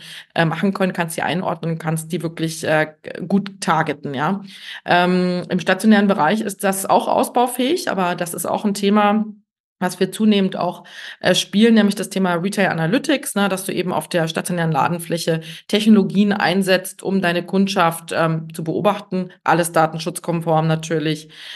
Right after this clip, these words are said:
ähm, und zu wissen, äh, was kaufen die, wohin gehen die, wer kommt, wann kommen die und so weiter, einfach Daten zu sammeln und daraus, äh, Rückschlüsse zu ziehen und dann auch wirklich passgenaue Angebote,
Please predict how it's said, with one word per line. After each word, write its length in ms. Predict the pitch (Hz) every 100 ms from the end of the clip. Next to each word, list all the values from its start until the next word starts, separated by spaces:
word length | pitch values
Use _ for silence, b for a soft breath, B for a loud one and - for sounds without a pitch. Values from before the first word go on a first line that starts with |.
| B
ähm, 360 | 170 165 156 160
und 160 | 175
zu 160 | - 165
wissen, 400 | 175 180 175 165
äh, 160 | - 156
was 120 | 160
kaufen 300 | - 180 180
die, 140 | 180 165
wohin 260 | 165 175
gehen 300 | 160 170 180
die, 300 | 170 170 170 175 170
wer 200 | 151 180
kommt, 460 | - 185 180 185 -
wann 220 | 175 180
kommen 320 | 185 185 185
die 320 | 165 180 175 B -
und 160 | 180
so 120 | 180 160
weiter, 300 | 160 160 -
einfach 260 | 160 165
Daten 400 | 160 147 151 175
zu 100 | 165
sammeln 600 | 170 160 160 160 160 - -
und 120 | 190
daraus, 420 | 180 165 185 185 -
äh, 120 | 170
Rückschlüsse 600 | 170 185 190 202 190 180
zu 140 | 190
ziehen 240 | - 208 190
und 100 | 170
dann 100 | 180
auch 120 | 170
wirklich 240 | 180 170 -
passgenaue 580 | 170 - 180 156 151 -
Angebote, 640 | 185 208 156 156 151 151